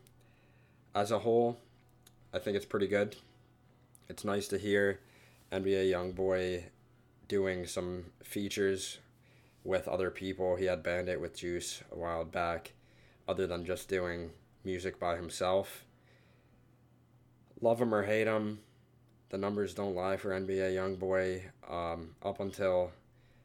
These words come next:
six nine got out and he had that big YouTube, uh, video release of Gooba, which, as a whole, it was catchy, but not a good song. Um, N B A Youngboy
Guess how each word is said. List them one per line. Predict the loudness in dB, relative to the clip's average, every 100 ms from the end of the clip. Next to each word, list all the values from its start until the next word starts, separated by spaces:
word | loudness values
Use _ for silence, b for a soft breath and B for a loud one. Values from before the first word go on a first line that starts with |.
| b
six | -8 -6 -4
nine | -4 -2 -2
got | -2 -2
out | 0 -2 -2 B B B
and | -10
he | -8 -6
had | -6 -4
that | -6 -6
big | -4 -6 -8 -16 -20 b b b b b b -18 -12
YouTube, | -10 -6 -4 -2
uh, | 0 0 0 -2 -6
video | -8 -4 -2 -2
release | -2 -2 -4 -6 -6
of | -6 -10 -16 -12
Gooba, | -6 -4 0 0 -2 -4
which, | -10 -8 -12 -14 b b b b b b b b b _ _ _ _ -20 _ _
as | -4 -2 0
a |
whole, | 2 4 4
it | 2
was | 0
catchy, | 0 2 2 0 -2
but | 2 0 -2 -12 -12
not | -6 -4
a | -4
good | -6 -8
song. | -10 -10 -12 -16 _
Um, | -2 0 0 -2 -6 -16 _ _ -20 -20 _ b b b b -6
N | 0
B | 2
A | 4
Youngboy | 4 2 0 4 4 4